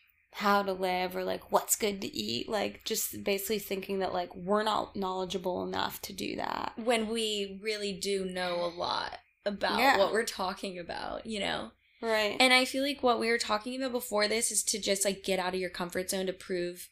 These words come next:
Speaker 2: to yourself that you can actually do the things that you think you're incapable of.
Speaker 1: It's like leading with action. And
Speaker 2: Yeah.
Speaker 1: so, like, your mind's gonna catch up to that and be
Speaker 2: Yeah.
Speaker 1: like, "Oh, like, I can do that."
Speaker 2: I think it honestly, like,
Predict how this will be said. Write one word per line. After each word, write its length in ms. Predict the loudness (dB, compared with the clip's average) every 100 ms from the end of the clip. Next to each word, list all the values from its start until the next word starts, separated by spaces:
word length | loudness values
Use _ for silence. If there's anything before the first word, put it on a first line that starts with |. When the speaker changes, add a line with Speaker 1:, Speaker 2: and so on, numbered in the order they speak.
| _ _ _ _
Speaker 2:
to 120 | 0 4
yourself 420 | 6 6 4 2
that 80 | 2
you 100 | 2
can 100 | 2
actually 540 | 2 2 -2 -2 -4 -12 _ _
do 220 | 2 2
the 120 | 4 2
things 400 | 2 0 0 2
that 160 | 2
you 80 | 0
think 400 | -2 0 0 0
you're 100 | 0
incapable 520 | 0 0 -2 -2 -2 0
of. 280 | 0 -2
Speaker 1:
It's 120 | -4 -4
like 140 | -2
leading 320 | 0 0 0
with 160 | -2 -2
action. 560 | -2 -2 -2 -4 -4 -4
And 140 | 2
Speaker 2:
Yeah. 180 | 6 8
Speaker 1:
so, 40 | 8
like, 200 | 6 2
your 80 | -2
mind's 320 | 0 0 -2
gonna 160 | -6
catch 240 | -4 -4 -2
up 160 | -4
to 80 | -2
that 160 | 0 0
and 40 | 4
be 40 |
Speaker 2:
Yeah. 220 | 4 6
Speaker 1:
like, 240 | 6 4 4
"Oh, 120 | 6
like, 200 | 6 2
I 100 | 0
can 280 | -2 -4 -4
do 140 | -2
that." 240 | 0 0 -2 _ _ _ _ _ 4
Speaker 2:
I 140 | 4
think 200 | 4 2
it 100 | 4
honestly, 480 | 4 4 2 0 2
like, 220 | 0 -2